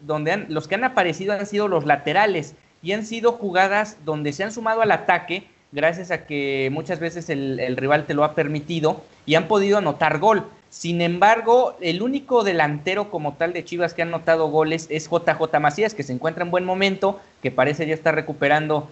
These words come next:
lo que hizo en León hace más de un año. Y ahí está, ahí está J J Macías apareciendo.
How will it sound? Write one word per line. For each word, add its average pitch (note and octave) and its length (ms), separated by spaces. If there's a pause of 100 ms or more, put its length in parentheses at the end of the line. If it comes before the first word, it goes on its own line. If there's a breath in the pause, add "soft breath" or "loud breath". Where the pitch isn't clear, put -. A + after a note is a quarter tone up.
(140)
lo B2+ 200
que C3+ 120
hizo D3 600
en B2+ 320
León D#3 420
hace C3 720
más C#3+ 360
de D3+ 40
un E3 120
año. F3+ 340 (540 soft breath)
Y D#3 220
ahí F#3+ 160
está, A3 340
ahí F3+ 180
está F3 640
J F3 240
J E3+ 240
Macías D#3+ 380
apareciendo. E3 680